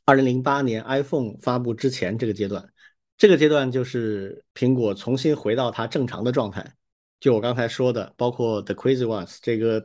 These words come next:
广告，表面上是个广告，实际上是重新回到了苹果的核心价值观上，走回了他自己擅长的那条路。然后乔布斯把他那个 Next 带回来之后，有了全新的O S的研发的能力，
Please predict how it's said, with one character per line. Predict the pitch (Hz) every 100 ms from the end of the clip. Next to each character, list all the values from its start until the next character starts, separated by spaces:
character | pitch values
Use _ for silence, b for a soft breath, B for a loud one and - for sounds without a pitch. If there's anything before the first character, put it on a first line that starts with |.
| _
广 | - 92
告， | 95 127
表 | - 123
面 |
上 | 196
是 | 170
个 | 147
广 | 110
告， | 104 135 - B B
实 | - 135
际 | 160
上 | 151 127
是 | 117
重 | - 127 156
新 | 170 175 180 B
回 | - 113 123
到 | 190 147
了 | 117 110
苹 | - 123
果 | 165 90
的 | 101
核 | 98 120
心 | 120 151
价 | 147 127
值 | 123
观 | 131 156
上， | 180 - _ _ _ _ _ _ -
走 | 107 104
回 | 120
了 | 151
他 | 143 151
自 | - 196
己 | 131 101 87 - -
擅 | - 156
长 | 127 113
的 |
那 | 123
条 | - 110
路。 | 160 - _ _ _ _ _ -
然 | 123 147
后 | 160 190 127 - _ -
乔 | -
布 | 139
斯 | 135 147
把 | 95
他 | 98 135
那 | 143 131
个 | 120
Next | 117 139 131 -
带 | 143 127
回 | 120
来 | 117
之 | 117 135
后， | 147 95 -
有 | 113 107
了 | 92 104
全 | - 110
新 | 127 147 147
的 | 139 110
O | 151 139
S | 143 -
的 | 120 107 95 -
研 | 120 113
发 | 117 117
的 | 110
能 | 95 98
力， | 123 -